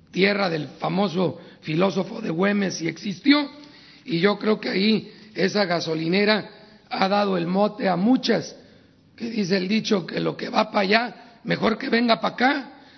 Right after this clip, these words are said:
y esta gasolinera definitivamente jala pa' acá algo de los litros que no le dan al consumidor. También vo-, volvimos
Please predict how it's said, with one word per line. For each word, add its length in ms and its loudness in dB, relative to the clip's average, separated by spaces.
y 160 2
esta 260 2
gasolinera 640 0
definitivamente 1300 0
jala 340 0
pa' 100 -12
acá 400 -2
algo 440 0
de 300 -2
los 240 -2
litros 580 0
que 120 -6
no 120 2
le 140 2
dan 320 0
al 160 0
consumidor. 720 -4
También 500 4
vo-, 220 -4
volvimos 880 6